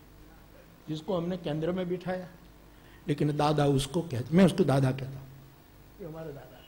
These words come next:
दादा उसको कहते हैं कि पहले सब बच्चे खा ले,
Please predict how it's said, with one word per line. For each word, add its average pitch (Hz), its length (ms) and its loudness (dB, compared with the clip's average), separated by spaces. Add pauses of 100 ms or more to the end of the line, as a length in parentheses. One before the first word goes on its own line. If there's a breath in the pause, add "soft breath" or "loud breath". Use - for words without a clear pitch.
(880)
दादा 156 280 0
उसको 147 320 2
कहते 123 300 0
हैं - 460 -6
कि 185 80 4
पहले 160 380 4
सब 151 260 2
बच्चे 139 320 6
खा - 240 6
ले, 185 160 6